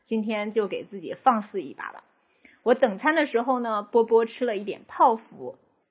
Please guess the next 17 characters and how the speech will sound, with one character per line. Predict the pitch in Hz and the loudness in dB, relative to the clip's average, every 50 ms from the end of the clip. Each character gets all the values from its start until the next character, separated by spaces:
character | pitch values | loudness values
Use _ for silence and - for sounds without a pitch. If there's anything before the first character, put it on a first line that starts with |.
| _ _ | _ _
我 | - 208 226 | -4 -2 0
给 | 220 196 | 0 0
他 | 190 190 - | -2 -2 -4
冲 | - - 262 | -4 -4 -4
了 | 254 240 | -4 -4
点 | 208 185 151 139 143 | -4 -6 -10 -10 -12
奶 | 135 95 - 202 | -14 -12 -12 -12
粉， | - - 180 143 - - _ _ _ _ _ _ | -10 -8 -8 -8 -8 -12 _ _ _ _ _ _
他 | - 208 220 | 0 0 0
很 | 220 - 208 160 - | 0 0 -6 -10 -8
快 | - - 226 208 190 | -4 -2 -2 0 0
就 | 202 196 180 175 | 0 0 0 0
吃 | 185 - - 240 | -2 -4 -6 -2
饱 | 226 190 95 - | 0 0 0 0
喝 | - - 220 226 220 | -2 -4 -4 -4 -4
足 | 220 156 135 135 | -4 -8 -10 -6
了。 | 160 160 - - | -6 -6 -6 -8